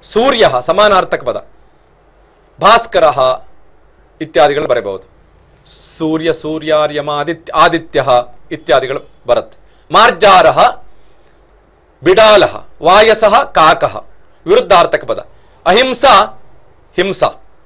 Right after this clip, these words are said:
"ನಿತ್ಯಾನಿ ಅನಿತ್ಯಾನಿ", "ಅಸಾರಃ ಸಾರಃ".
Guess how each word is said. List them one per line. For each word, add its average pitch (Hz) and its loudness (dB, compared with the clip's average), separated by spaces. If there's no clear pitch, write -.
"ನಿತ್ಯಾನಿ 240 2
ಅನಿತ್ಯಾನಿ", 160 -2
"ಅಸಾರಃ 208 2
ಸಾರಃ". 123 -2